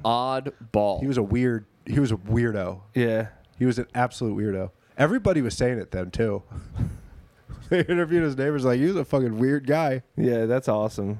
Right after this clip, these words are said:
Speaker 3: They're like, "Yeah, I fucking"
Speaker 1: I feel like he is the only serial killer when, when people caught him, all the friends and family were like, "Yeah, that makes sense."
Speaker 2: Yeah.
Speaker 1: Everyone else is like, "I, you could, n-, I had, he was the nicest guy," but
Speaker 3: Yeah.
Speaker 1: j-,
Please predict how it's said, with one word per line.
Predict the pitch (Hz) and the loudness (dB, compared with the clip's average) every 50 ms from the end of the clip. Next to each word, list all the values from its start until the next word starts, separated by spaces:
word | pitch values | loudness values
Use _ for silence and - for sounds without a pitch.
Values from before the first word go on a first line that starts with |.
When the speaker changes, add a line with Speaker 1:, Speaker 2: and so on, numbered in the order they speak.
| 117 139 214 | -8 -10 -8
Speaker 3:
They're | - 143 120 | -4 -2 -2
like, | 110 107 110 | 0 0 0
"Yeah, | 135 143 120 - 82 78 85 - 113 | 0 0 0 -2 -2 -6 -6 -6 -8
I | 117 | -6
fucking" | 131 139 123 123 127 127 123 117 117 117 | -2 -2 -2 0 0 -2 0 0 2 0
Speaker 1:
I | 151 | 0
feel | - 226 320 | 0 0 -2
like | 330 330 | -2 -2
he | - 185 208 214 | -2 -2 0 0
is | 208 175 165 | -2 -2 -2
the | 220 - - | -2 2 2
only | 147 143 147 151 143 | 2 2 0 -2 -6
serial | 127 - - 135 123 123 127 127 | -6 -2 0 0 2 2 0 -2
killer | - 147 135 135 135 127 | -2 -2 0 0 2 2
when, | 120 120 113 | 2 0 0
when | 117 113 113 | 0 -4 -4
people | 107 - 123 120 127 127 117 | -4 -4 -4 0 0 -2 -2
caught | - - 107 110 104 117 | 0 0 0 0 0 -2
him, | 120 120 117 117 - | -4 -4 -4 -4 -2
all | - 113 117 117 | 0 0 0 0
the | 113 117 | -2 -6
friends | - - 123 117 113 110 120 | -6 -2 -2 -2 -2 -2 -6
and | 107 | -4
family | - 117 110 110 113 113 | 0 0 0 0 0 -2
were | 110 107 | -2 -2
like, | 107 113 110 110 - | 0 0 -2 -2 0
"Yeah, | - 202 208 196 | 0 2 2 2
that | 190 196 185 143 | 2 0 0 0
makes | 135 123 107 - | -2 -4 -4 -4
sense." | - 113 104 98 95 - - | -2 -2 -2 -2 -4 -4 0
Speaker 2:
Yeah. | 143 156 151 160 165 165 160 160 160 160 | 2 4 4 4 4 4 2 2 2 2
Speaker 1:
Everyone | 160 156 156 160 220 185 | 2 2 2 2 2 2
else | 185 185 180 - 165 | 0 0 -2 -4 -8
is | 147 143 | -2 0
like, | 147 131 127 123 - | 0 0 0 -2 -4
"I, | - 156 147 - | -4 -4 -4 -4
you | - 156 151 156 | -4 -2 -2 -2
could, | - - 160 143 | 0 0 -2 0
n-, | 147 156 | -2 -2
I | - 147 151 147 131 131 | 0 0 -2 -2 -4 -6
had, | 139 143 135 127 120 | -4 -2 -2 -4 -2
he | 131 143 139 | -2 -2 0
was | 135 135 123 | 0 -2 -2
the | - 143 | -2 -4
nicest | 127 127 127 131 139 139 - 151 147 - - | -2 0 0 -2 -2 -4 -8 -10 -10 -6 -2
guy," | - 170 180 196 170 | -2 -2 0 -2 -2
but | 120 139 143 | 0 0 2
Speaker 3:
Yeah. | 143 131 123 | 2 2 0
Speaker 1:
j-, | 117 | -2